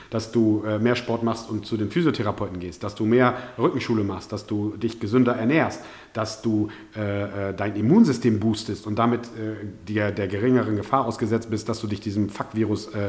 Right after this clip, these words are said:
äh, an-, anstecken kannst und solche Dinge. Aber das passiert leider nicht.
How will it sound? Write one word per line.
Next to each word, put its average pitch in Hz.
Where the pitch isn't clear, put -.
äh, 98
an-, 104
anstecken 165
kannst 92
und 110
solche 98
Dinge. 92
Aber 95
das 98
passiert 196
leider 95
nicht. -